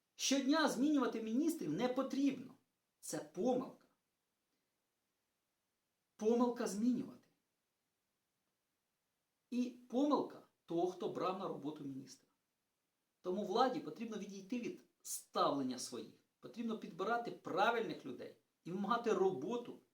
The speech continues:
і результати. Як працюють міністри і міністерства? Для людей чи для себе і олігархів? Кого звільняти? Які дії президента державницькі?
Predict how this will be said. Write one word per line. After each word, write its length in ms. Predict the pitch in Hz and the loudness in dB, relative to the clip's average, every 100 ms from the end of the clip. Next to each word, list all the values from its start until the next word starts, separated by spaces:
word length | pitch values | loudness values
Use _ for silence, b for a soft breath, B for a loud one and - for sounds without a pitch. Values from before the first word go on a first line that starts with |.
| _ _ - | _ _ -2
і 100 | 139 | 0
результати. 540 | 120 95 - - _ _ _ _ _ _ _ _ _ _ _ _ _ _ _ _ _ _ _ _ _ | 0 -6 -14 -20 _ _ _ _ _ _ _ _ _ _ _ _ _ _ _ _ _ _ _ _ _
Як 380 | 196 285 302 - | 2 4 2 -4
працюють 460 | 160 160 185 139 156 | -4 -4 -2 -2 -2
міністри 420 | 156 202 202 113 | -6 -6 -6 -8
і 20 | |
міністерства? 600 | 110 110 - - - _ _ _ _ _ _ _ _ - | -6 -8 -12 -18 -20 _ _ _ _ _ _ _ _ -6
Для 240 | 220 330 | 0 2
людей 580 | 339 277 392 370 262 - _ _ _ _ _ _ | 2 4 4 2 -4 -12 _ _ _ _ _ _
чи 300 | - 269 - | -2 -2 -2
для 160 | 147 208 | -2 -4
себе 400 | - 233 180 156 | -2 -2 0 0
і 40 | |
олігархів? 520 | 139 135 - - - _ _ _ _ _ | -2 -4 -8 -12 -18 _ _ _ _ _
Кого 260 | - 208 190 | -6 0 0
звільняти? 480 | 143 131 113 - _ _ _ _ | 0 -4 -6 -10 _ _ _ _
Які 300 | 196 226 185 | -4 -2 -6
дії 200 | 143 147 | -6 -4
президента 720 | 180 180 214 381 339 190 - _ _ _ | 0 0 0 0 -2 -6 -10 _ _ _
державницькі? 680 | 123 135 113 - - - | -2 -2 -2 -6 -12 -20